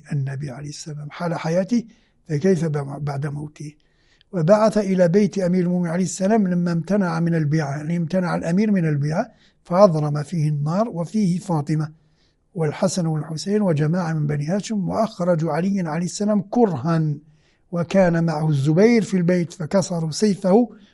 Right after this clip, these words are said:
وأخرجوه من الدار"، يعني أخرجوا من الأمير، وضربت فاطمة عليه السلام فألقت جنين اسمه محسن. هذه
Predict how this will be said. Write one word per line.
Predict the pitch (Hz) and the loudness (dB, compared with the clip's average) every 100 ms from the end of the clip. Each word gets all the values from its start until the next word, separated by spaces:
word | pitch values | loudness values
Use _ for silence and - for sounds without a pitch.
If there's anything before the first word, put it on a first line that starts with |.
| _ | _
وأخرجوه | 190 180 180 180 175 220 | -2 -2 2 4 4 4
من | 175 175 | 4 2
الدار"، | 151 151 160 156 - - _ | 0 2 2 0 -4 -20 _
يعني | 170 156 175 | -6 -2 0
أخرجوا | 196 180 156 165 | 0 2 2 2
من | 165 | 0
الأمير، | 156 156 175 208 226 - _ _ - | -2 -2 0 0 -2 -6 _ _ -10
وضربت | 165 175 170 156 165 151 226 196 165 165 | -4 0 0 -2 -2 6 8 8 4 0
فاطمة | - 160 165 160 | -2 -6 -4 -4
عليه | 156 160 | -4 -4
السلام | 156 - 165 165 147 | -6 -6 -6 -4 -6
فألقت | - - 208 196 170 135 | -6 0 2 2 -2 -4
جنين | 165 165 208 190 | -2 0 2 2
اسمه | 185 - 165 139 | 0 -4 -4 -4
محسن. | 139 - - _ _ _ _ _ _ _ _ _ | -6 -12 -18 _ _ _ _ _ _ _ _ _
هذه | 196 233 233 | 0 2 4